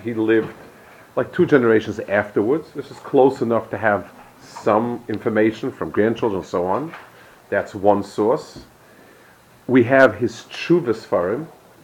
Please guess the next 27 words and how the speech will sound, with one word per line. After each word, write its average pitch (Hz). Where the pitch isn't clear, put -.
which 107
is 101
another 107
source, 107
um, 92
Dafkas 107
Reichel. 101
So 127
that's 113
an 113
important 107
source 101
of 98
historic 95
information, 90
certainly 110
for 107
dating. 98
There 127
are 117
occasional 135
historical 117
notes 131
when 98
he 98
finishes 107
his 95